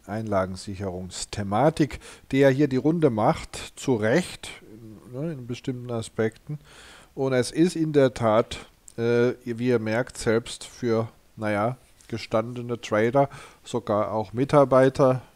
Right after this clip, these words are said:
ne, von Brokerfirmen oder auch andere sachkundige Stellen, äh,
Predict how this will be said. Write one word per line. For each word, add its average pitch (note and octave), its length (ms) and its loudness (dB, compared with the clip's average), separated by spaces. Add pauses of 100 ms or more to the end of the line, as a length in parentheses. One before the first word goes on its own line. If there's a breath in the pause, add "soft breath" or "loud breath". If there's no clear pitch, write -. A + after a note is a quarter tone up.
(200)
ne, B2 260 -6
von A#2 400 -4 (380)
Brokerfirmen B2 960 0 (420 loud breath)
oder A2+ 220 0
auch A2 160 0
andere B2 460 0 (180 soft breath)
sachkundige A#2 840 -4
Stellen, G#2 520 -8 (500 loud breath)
äh, G#2+ 300 -4